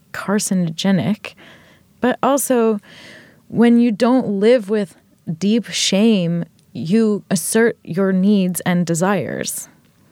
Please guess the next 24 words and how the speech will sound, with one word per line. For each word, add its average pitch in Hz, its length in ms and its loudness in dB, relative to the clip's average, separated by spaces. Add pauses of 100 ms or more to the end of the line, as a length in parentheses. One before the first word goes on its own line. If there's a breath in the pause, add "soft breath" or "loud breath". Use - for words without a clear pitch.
If 196 180 0
you 220 120 4
don't 214 240 2
think 220 200 2
it's 214 180 -2
wrong 185 520 0
for 190 180 -4
you 190 240 0
to 190 140 -6
be 190 140 0
having 170 320 0
sex 175 420 -4
and 185 180 0
you're 165 180 -4
already 190 440 0
feeling 180 500 -4
guilty, 180 680 -2 (440 loud breath)
so 254 360 2
deeply 220 420 0
guilty 175 800 -2
that 180 140 -2
you 185 160 -4
don't 202 300 0
even 196 440 0